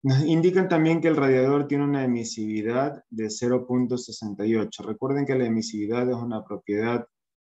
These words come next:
del objeto que depende de la superficie, de la rugosidad, del color o de las propiedades mecánicas o microscópicas que tenga el material.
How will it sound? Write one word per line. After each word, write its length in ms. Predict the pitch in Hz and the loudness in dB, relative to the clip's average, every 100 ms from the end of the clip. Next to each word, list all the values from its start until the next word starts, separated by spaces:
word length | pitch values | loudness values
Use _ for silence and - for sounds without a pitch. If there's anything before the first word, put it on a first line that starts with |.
| _ | _
del 840 | 107 131 135 139 - 127 113 110 113 | -2 2 4 2 0 -4 -2 -2 -4
objeto 540 | 127 135 151 151 143 | -2 0 0 0 -2
que 120 | 127 | -2
depende 480 | 113 110 113 117 113 | -4 -4 -6 -4 -2
de 100 | 107 | -2
la 100 | 107 | -4
superficie, 920 | - - 110 - 160 147 139 135 131 120 | -8 -10 -8 0 0 0 0 0 2 0
de 180 | 104 | 0
la 100 | 104 | -2
rugosidad, 960 | 104 104 104 104 117 127 135 127 123 117 _ _ _ - | -2 -2 -2 -4 -2 -2 0 0 -2 -6 _ _ _ -8
del 240 | 107 107 | -4 -4
color 720 | 110 107 120 131 127 117 - | 0 2 4 4 4 2 -2
o 100 | - | -6
de 120 | 110 107 | -4 -4
las 100 | 101 | -6
propiedades 500 | 107 - 107 113 113 | -10 -4 -2 0 0
mecánicas 760 | 110 113 113 110 110 104 101 - | -2 -2 -2 -2 -4 -6 -8 -12
o 220 | 101 98 | -8 -4
microscópicas 680 | 104 104 98 - 101 110 101 | -4 -6 -6 -6 -4 -4 -6
que 120 | 98 | -10
tenga 180 | 95 101 | -8 -6
el 80 | 98 | -4
material. 520 | 87 95 123 104 | -6 -2 0 0